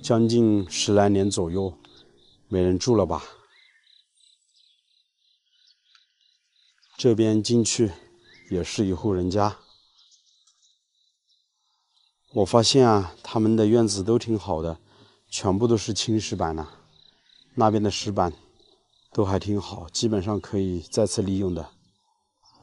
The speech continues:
高低层次分明，远远的看过去，以前整个寨子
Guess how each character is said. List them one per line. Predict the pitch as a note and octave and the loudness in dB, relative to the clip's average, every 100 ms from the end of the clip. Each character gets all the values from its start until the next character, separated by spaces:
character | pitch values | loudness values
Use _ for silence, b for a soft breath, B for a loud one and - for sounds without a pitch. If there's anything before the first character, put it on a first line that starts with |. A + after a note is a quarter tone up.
| _ - - | _ -20 -4
高 | - C3+ B2+ | 6 8 8
低 | A#2+ C3+ C3+ | 4 -2 -2
层 | - - G2 | -2 -2 -2
次 | G2+ B2+ | 0 0
分 | G#2+ A2+ | 2 2
明， | G#2+ F#2 G2 - - - - _ _ _ - - - | 2 0 -2 -6 -20 -20 -20 _ _ _ -20 -20 -2
远 | A2+ G#2+ A#2 | 4 6 6
远 | G#2 | 4
的 | G#2+ | 2
看 | - C3+ | 0 2
过 | A#2 | 2
去， | A2 - A#2 G2+ - - | 0 0 0 -2 -12 -10
以 | G#2 F#2 | -6 -4
前 | A2 A#2 | -2 -2
整 | - G2 | -2 -2
个 | F#2+ | -2
寨 | F#2+ C3 A2+ | 2 4 4
子 | G2 | -2